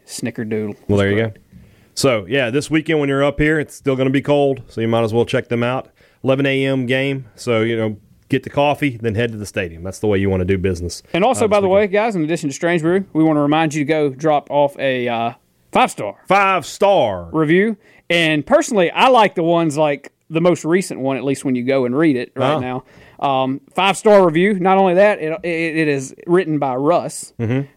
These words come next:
Speaker 1: And, uh, it
Speaker 2: Oh,
Speaker 1: says,
Speaker 2: he's gonna be
Speaker 1: I,
Speaker 2: happy. He's listening right
Speaker 1: I,
Speaker 2: now.
Speaker 1: I, it says,
Speaker 2: I know what it says.
Speaker 1: it says,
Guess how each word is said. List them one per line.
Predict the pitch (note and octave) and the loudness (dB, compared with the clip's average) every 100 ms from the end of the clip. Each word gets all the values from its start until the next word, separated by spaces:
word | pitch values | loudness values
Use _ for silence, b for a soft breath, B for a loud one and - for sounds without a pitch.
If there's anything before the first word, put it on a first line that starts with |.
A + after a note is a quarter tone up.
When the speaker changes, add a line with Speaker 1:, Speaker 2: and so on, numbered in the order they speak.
| - | -2
Speaker 1:
And, | D3+ D3 D3 | 0 2 4
uh, | |
it | C#3+ C#3 D3 | 2 2 0
Speaker 2:
Oh, | D#3 F#3+ B2+ | 2 4 2
Speaker 1:
says, | - _ | -2 _
Speaker 2:
he's | E3 E3 | 0 2
gonna | F3+ | 2
be | D3+ | 2
Speaker 1:
I, | |
Speaker 2:
happy. | D#3+ C3 | 0 0
He's | C3 | -2
listening | C3+ D3+ B2+ A#2+ | 0 -2 -2 -2
right | B2 B2+ | 0 -2
Speaker 1:
I, | A#2 | -2
Speaker 2:
now. | D#3+ D3+ | -2 -2
Speaker 1:
I, | E3 E3 D3+ | -4 -8 -8
it | D3+ D3+ - | -6 -8 -4
says, | F#3+ D#3 | 0 2
Speaker 2:
I | F#3+ | 4
know | G3+ | 4
what | F#3+ D3+ | 4 2
it | C3+ | 0
says. | C#3+ A2+ G#2 | -2 -2 -4
Speaker 1:
it | |
says, | - G3+ | -2 -2